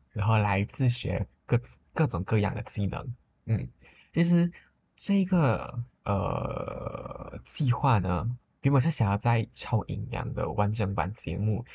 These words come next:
那里去做讨论的，就是也是一直想说，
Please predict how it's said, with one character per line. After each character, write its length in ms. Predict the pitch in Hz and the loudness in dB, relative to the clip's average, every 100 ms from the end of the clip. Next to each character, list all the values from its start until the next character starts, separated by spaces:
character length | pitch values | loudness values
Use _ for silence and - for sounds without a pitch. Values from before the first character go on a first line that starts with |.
| - - | -20 -12
那 180 | - 113 | 0 2
里 260 | 101 98 - - - _ | 2 -2 -4 -14 -20 _
去 200 | - 113 | -4 -2
做 160 | 101 | 0
讨 180 | - - | -2 -6
论 220 | - 101 | -2 -2
的， 100 | 85 | -2
就 140 | - 120 | -4 -2
是 80 | 131 | 0
也 260 | 104 92 | 0 0
是 240 | - - 101 | -6 -6 -2
一 160 | 117 | -2
直 120 | 117 | -2
想 300 | 98 95 - | -4 -6 -6
说， 360 | - - - | -8 -6 -6